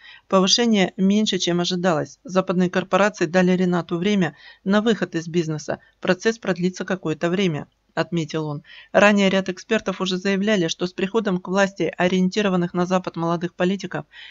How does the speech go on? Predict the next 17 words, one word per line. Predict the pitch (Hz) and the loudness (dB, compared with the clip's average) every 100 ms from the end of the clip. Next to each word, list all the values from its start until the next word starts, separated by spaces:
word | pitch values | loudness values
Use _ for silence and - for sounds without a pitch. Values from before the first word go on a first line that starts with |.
| - | -6
не | 196 208 | 0 2
завязанных | 202 196 208 190 175 165 _ _ | 2 2 0 0 -2 -2 _ _
ни | 196 214 | 0 2
на | 208 | 4
одной | 190 190 202 180 | 2 2 2 0
из | - 196 185 - | -2 -2 -2 0
олигархических | 185 175 175 175 190 160 - 160 | 2 4 0 -2 -4 -6 -4 -6
группировок | 170 170 185 202 196 151 - - _ | -6 -4 -2 0 0 -2 -8 -20 _
в | 190 185 | 0 0
истории | - 190 175 | 0 2 2
Украины, | 170 185 175 165 156 _ - | 2 0 0 0 -6 _ -6
оканчивается | 175 208 196 190 190 180 190 | -2 0 0 2 0 0 0
эра, | 202 175 143 - | 2 2 0 -2
когда | 175 160 175 156 | -4 2 2 2
Техас | - 185 202 170 | 0 -2 2 0
грабили | 156 175 156 156 | 2 0 0 -2
техасцы. | 151 180 180 170 139 - - | -4 -4 0 0 0 -10 -12